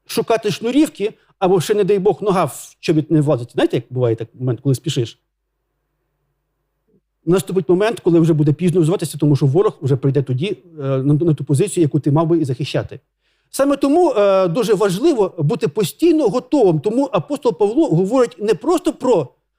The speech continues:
благовістя миру, да, а саме готовність. Тобто стан готовності, який потрібний, щоб був в кожного з нас. Готовність робити ту справу, до якої покличе наш командир Ісус Христос.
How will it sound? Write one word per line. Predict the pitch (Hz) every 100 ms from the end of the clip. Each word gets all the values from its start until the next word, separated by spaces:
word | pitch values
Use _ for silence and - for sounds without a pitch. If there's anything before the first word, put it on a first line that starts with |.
| _
благовістя | 139 226 190 220 220 - 202
миру, | 202 156
да, | 147 208
а | -
саме | 139 214
готовність. | 277 131 214 - 285 196 123 117 - _ _
Тобто | - -
стан | 190 - 311 240
готовності, | 156 220 - 349 339 220 - 233 214
який | 170 -
потрібний, | 180 170 190 - 302 320 269 277 202 - _
щоб | - 190
був | 156 285 262
в | -
кожного | - 202 185 165 180 175
з |
нас. | 247 196 117 - _ _ _
Готовність | - 269 277 339 349 277 208 240
робити | 208 175 196 190
ту | -
справу, | 175 - 285 294 247
до | 175
якої | 208 185 208 226
покличе | 233 208 165 160 208
наш | 165 147
командир | 165 156 143 190 -
Ісус | 160 135 -
Христос. | 180 - 220 120